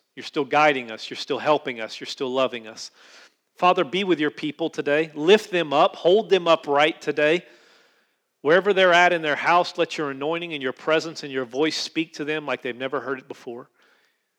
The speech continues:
Thank you that you've encouraged us to look for your protection. You've encouraged us to be a part of your church still. You've encouraged us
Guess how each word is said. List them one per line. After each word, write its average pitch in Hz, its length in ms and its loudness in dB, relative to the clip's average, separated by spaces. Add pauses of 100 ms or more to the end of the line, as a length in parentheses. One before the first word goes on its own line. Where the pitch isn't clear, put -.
(140)
Thank 170 180 -2
you 185 60 -2
that 156 180 -4
you've 156 100 -6
encouraged 160 600 -2
us 127 180 -4
to - 140 -8
look 147 240 0
for - 100 -12
your 127 160 -6
protection. - 580 -12 (300)
You've 139 140 -10
encouraged 160 680 -2
us - 320 -6 (600)
to 160 60 -8
be 151 140 -2
a 143 60 0
part 160 240 0
of 127 100 -2
your 131 80 -6
church - 760 -6 (100)
still. 135 640 -2
You've 139 160 -12
encouraged 165 640 0
us - 320 -6